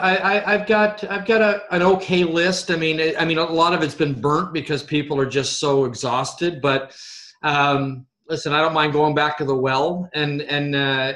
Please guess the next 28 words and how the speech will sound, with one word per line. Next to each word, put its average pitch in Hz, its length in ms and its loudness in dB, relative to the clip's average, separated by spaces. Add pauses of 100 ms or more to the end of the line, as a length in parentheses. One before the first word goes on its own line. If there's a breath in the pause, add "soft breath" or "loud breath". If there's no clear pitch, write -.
and, 139 280 -4
you 139 60 -8
know, 135 120 -6
God's 170 420 0
great. 113 280 -2
I 117 60 -6
mean, 131 120 -4
he 143 120 2
always 147 240 4
provides. 127 500 -2
So 127 140 -2
there's, 127 300 -2
is, 127 180 -10
is 135 140 -6
always 151 220 2
gonna 147 160 -2
pop 143 320 0
up 131 160 -2
new 135 140 -2
names. 127 400 -4
I 143 140 2
al-, 190 260 2
and 156 80 2
I 160 60 0
never 165 260 2
leave 151 160 2
a 139 60 0
conversation 147 800 -4